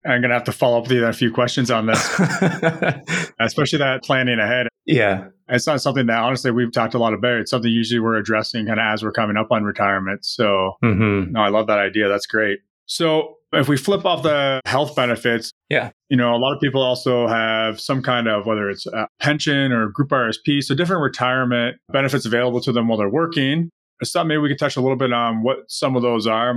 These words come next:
Speaker 1: some of the more common ones, and what does that process look like getting from, you know, I'm saving, putting money into these different benefit plans, like the pension.
Speaker 2: Yep.
Speaker 1: But now I wanna start taking a paycheck.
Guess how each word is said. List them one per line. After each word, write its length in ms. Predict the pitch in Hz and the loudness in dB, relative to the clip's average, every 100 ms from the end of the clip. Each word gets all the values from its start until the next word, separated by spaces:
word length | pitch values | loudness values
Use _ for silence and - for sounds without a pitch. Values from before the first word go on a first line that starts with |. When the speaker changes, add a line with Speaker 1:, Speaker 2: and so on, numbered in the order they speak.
| 123 | -4
Speaker 1:
some 180 | - 127 | -4 0
of 20 | |
the 60 | 113 | 2
more 100 | 110 | 0
common 380 | - 110 120 127 | 0 0 0 0
ones, 440 | 135 147 170 - - | 0 0 -2 -6 -4
and 560 | 120 117 113 113 107 110 | -2 0 0 -2 -4 -6
what 220 | 110 123 | -4 0
does 100 | 135 | 0
that 180 | 123 107 | -2 0
process 460 | 123 113 - 113 | 0 0 -2 -2
look 220 | 113 117 120 | -2 -2 0
like 200 | 107 101 | 0 0
getting 240 | 110 110 | -2 -2
from, 480 | 101 113 104 98 113 | -4 -4 -2 0 -2
you 80 | 110 | 0
know, 220 | 104 101 | 0 2
I'm 280 | 107 101 98 - | 0 -2 -6 -12
saving, 580 | - 143 131 123 117 117 | -6 -2 0 0 0 0
putting 220 | 143 120 | 0 2
money 280 | 120 113 113 | 0 0 -2
into 320 | 127 143 143 | 0 0 0
these 240 | 120 117 - | 0 -2 -2
different 480 | 113 - 110 107 - _ - _ - | -4 0 -2 -2 -6 _ -20 _ -2
benefit 380 | 110 104 110 - | 0 0 -4 -2
plans, 640 | 110 101 101 113 - - _ - | 0 0 0 -4 -6 -14 _ -4
like 180 | 104 101 | -4 -4
the 80 | - | -2
pension. 560 | 110 104 - 107 117 - - | -2 0 -2 -2 -2 -6 -2
Speaker 2:
Yep. 260 | 135 - _ _ - | -2 -2 _ _ -2
Speaker 1:
But 120 | 117 | 0
now 120 | 127 | 2
I 80 | 127 | 0
wanna 160 | 120 113 | 0 0
start 180 | 127 | -2
taking 220 | 110 107 98 | 0 0 0
a 40 | |
paycheck. 580 | 107 98 - - 170 | 0 -2 -2 -4 -6